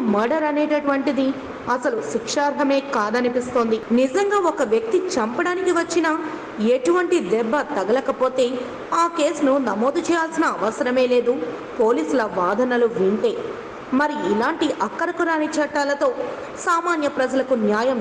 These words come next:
జరిగేదెన్నడో తెలియని పరిస్థితి. అయితే ఈ భారీ వాహనంపై చర్యలు తీసుకోకపోవడానికి కొన్ని రాజకీయ ఉత్తర్వులు ఉన్నాయనే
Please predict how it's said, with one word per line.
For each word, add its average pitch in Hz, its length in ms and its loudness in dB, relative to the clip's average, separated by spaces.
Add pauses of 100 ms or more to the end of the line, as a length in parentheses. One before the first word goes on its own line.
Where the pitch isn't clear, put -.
జరిగేదెన్నడో 240 760 2 (440)
తెలియని 254 400 2
పరిస్థితి. - 600 -2 (400)
అయితే 233 240 0 (400)
ఈ 233 140 4
భారీ 240 460 0
వాహనంపై 226 640 0 (420)
చర్యలు 320 360 2
తీసుకోకపోవడానికి 262 1120 0 (380)
కొన్ని 330 240 2
రాజకీయ 285 640 2
ఉత్తర్వులు 302 640 0
ఉన్నాయనే 254 600 0